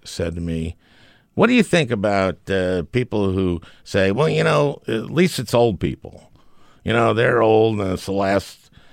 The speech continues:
you know, last few years of their life, so it's no big deal.'" And my response was, "Well, yeah, that's kind of a terrible thing to say, but think about this.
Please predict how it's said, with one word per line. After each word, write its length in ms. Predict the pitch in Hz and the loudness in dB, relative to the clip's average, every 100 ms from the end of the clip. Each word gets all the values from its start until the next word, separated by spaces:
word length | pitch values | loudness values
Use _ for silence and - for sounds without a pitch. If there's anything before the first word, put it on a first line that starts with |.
| - - _ | -20 -20 _
you 100 | - | 0
know, 300 | 101 80 73 - | 0 0 -2 0
last 240 | 104 - | 0 0
few 120 | 101 | -2
years 280 | 92 95 87 | 0 0 -2
of 60 | 90 | -4
their 120 | 82 | -4
life, 320 | 85 90 90 | -2 -2 -4
so 400 | - 80 80 73 - | -4 -4 -6 -8 -16
it's 160 | - | -8
no 200 | 101 95 - _ - | -4 -4 -8 _ -4
big 180 | 95 - | -4 -2
deal.'" 320 | 139 90 - - - - - _ _ _ - | -2 -4 -8 -18 -20 -20 -20 _ _ _ -2
And 460 | 107 104 107 - - _ | 0 0 -4 -8 -14 _
my 140 | - 110 | -2 0
response 500 | 117 - 190 190 - | 0 -2 0 0 0
was, 280 | 117 104 78 | 0 0 -2
"Well, 560 | 87 110 143 202 202 - _ _ _ _ _ _ _ _ - | 0 2 4 2 0 -4 _ _ _ _ _ _ _ _ 0
yeah, 420 | 123 120 117 - | 2 4 2 0
that's 220 | - 120 | -2 -4
kind 220 | - 135 139 | -2 -2 0
of 100 | 113 | 0
a 40 | |
terrible 320 | 123 101 90 | 2 2 0
thing 200 | - 95 | -4 -4
to 80 | 85 | -4
say, 240 | - 87 | -2 -2
but 200 | 82 98 - _ _ _ - _ _ _ _ _ - | -2 -4 -6 _ _ _ -20 _ _ _ _ _ -2
think 180 | 147 | -2
about 360 | 139 101 80 69 | 0 0 -2 -4
this. 480 | 64 - - - | -12 -12 -14 -16